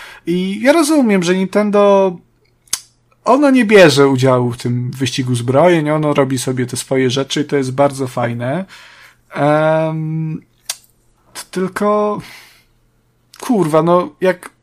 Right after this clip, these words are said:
tu mogę sobie pograć w sześćdziesięciu klatkach na P S piątce, e, w wysokiej rozdzielczości, no to chciałbym, żeby to też była jakaś taka norma na, na tym Switchu, żeby nie było znowu sytuacji,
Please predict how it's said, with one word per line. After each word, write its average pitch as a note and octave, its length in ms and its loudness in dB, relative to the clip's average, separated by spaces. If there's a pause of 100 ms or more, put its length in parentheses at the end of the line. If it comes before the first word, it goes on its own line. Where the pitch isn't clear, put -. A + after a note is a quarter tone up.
(120)
tu C4 140 -2
mogę A3 260 2
sobie F#3 180 0
pograć F3+ 460 2
w - 80 -12
sześćdziesięciu D#3 440 -2
klatkach C#3+ 400 -2
na C3 120 -4
P B2 140 -6
S A#2+ 120 -6
piątce, A#2+ 580 -6 (600)
e, B2+ 560 -2
w B2+ 80 -10
wysokiej C#3+ 380 -4
rozdzielczości, C3 680 -2
no C#3+ 120 -6
to D3 100 -8
chciałbym, E3 380 -4
żeby D#3 240 -4
to D3+ 140 -4
też D#3+ 260 -4
była D3 140 0
jakaś C#3 240 -2
taka C#3+ 220 -4
norma C#3 360 -2
na, C3 680 -4
na C3 120 -8
tym B2+ 180 -6
Switchu, C3 320 -8
żeby C#3 240 -6
nie D#3 100 -4
było F3+ 220 2
znowu C#3 220 -2
sytuacji, B2 800 -4